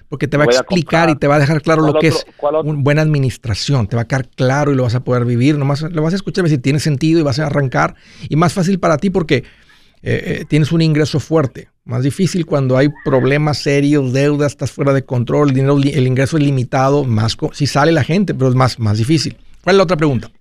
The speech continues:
Speaker 2: ¿Cuál otro de-, cuál otro debo de comprar? ¿Ese y cuál otro me recomiendas? ¿E-, ese de tus libros.
Speaker 1: Con ese.
Speaker 2: Para mí.
Speaker 1: Arranca
Speaker 2: Ese,
Speaker 1: con
Speaker 2: ese
Speaker 1: ese.
Speaker 2: de seguro lo voy a comprar. Y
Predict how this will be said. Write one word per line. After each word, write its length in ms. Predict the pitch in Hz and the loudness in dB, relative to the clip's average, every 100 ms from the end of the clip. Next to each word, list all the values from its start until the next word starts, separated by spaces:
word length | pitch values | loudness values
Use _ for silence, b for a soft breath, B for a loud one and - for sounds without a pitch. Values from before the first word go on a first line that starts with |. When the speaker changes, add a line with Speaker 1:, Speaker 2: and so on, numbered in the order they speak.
| _ - - - - - - - | _ -20 -20 -20 -20 -20 -20 -4
Speaker 2:
¿Cuál 220 | 151 165 | 0 2
otro 220 | 185 190 | 2 0
de-, 140 | 175 - - | -2 -4 -2
cuál 180 | 170 | 0
otro 140 | 180 190 | 2 2
debo 180 | 190 190 | 2 2
de 100 | 165 | 2
comprar? 400 | 143 131 165 147 | -2 0 0 0
¿Ese 340 | 156 175 196 | -4 -6 -6
y 60 | 180 | -8
cuál 220 | - 165 | -6 -4
otro 220 | 170 170 | -4 -6
me 100 | 139 127 | -10 -12
recomiendas? 600 | 123 135 151 143 113 107 | -12 -16 -18 -8 -8 -6
¿E-, 180 | 139 147 | -12 -14
ese 200 | 147 156 | -8 -8
de 80 | 135 | -8
tus 160 | - 135 | -10 -2
libros. 460 | 165 156 110 - _ - | -2 0 -4 -8 _ -2
Speaker 1:
Con 160 | 139 | 2
ese. 200 | 156 - | 2 2
Speaker 2:
Para 100 | 120 135 | -2 -6
mí. 220 | 135 104 - | -10 -10 -6
Speaker 1:
Arranca 340 | 131 151 160 | 0 2 2
Speaker 2:
Ese, 60 | 170 | 2
Speaker 1:
con 140 | 147 | 2
Speaker 2:
ese 40 | 131 | 2
Speaker 1:
ese. 80 | - | -2
Speaker 2:
de 40 | |
seguro 160 | 151 165 | -4 -4
lo 100 | 160 | -2
voy 100 | 151 | -2
a 60 | 147 | -2
comprar. 440 | 131 139 135 110 | -4 -2 -2 -2
Y 160 | 123 | -10